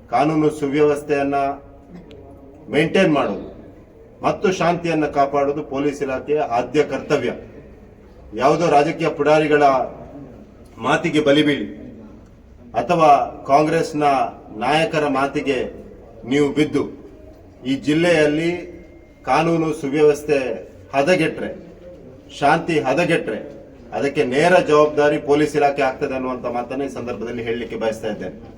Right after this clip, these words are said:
ಭಾರತೀಯ ಜನತಾ ಪಾರ್ಟಿಯ ಕಾರ್ಯಕರ್ತರು ಪ್ರಧಾನಮಂತ್ರಿ ನರೇಂದ್ರ ಮೋದಿ ಅವರು ಮೂರನೇ ಬಾರಿ ಪ್ರಧಾನಮಂತ್ರಿ ಆಗಿರುವುದನ್ನ ಸಂಭ್ರಮವನ್ನು ಆಚರಣೆ ಮಾಡುವುದು ಒಂದು ಸಹಜ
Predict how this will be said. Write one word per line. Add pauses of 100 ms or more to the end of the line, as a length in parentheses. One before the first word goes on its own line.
(680)
ಭಾರತೀಯ
ಜನತಾ
ಪಾರ್ಟಿಯ
ಕಾರ್ಯಕರ್ತರು (1160)
ಪ್ರಧಾನಮಂತ್ರಿ
ನರೇಂದ್ರ
ಮೋದಿ
ಅವರು
ಮೂರನೇ
ಬಾರಿ
ಪ್ರಧಾನಮಂತ್ರಿ
ಆಗಿರುವುದನ್ನ
ಸಂಭ್ರಮವನ್ನು
ಆಚರಣೆ
ಮಾಡುವುದು
ಒಂದು
ಸಹಜ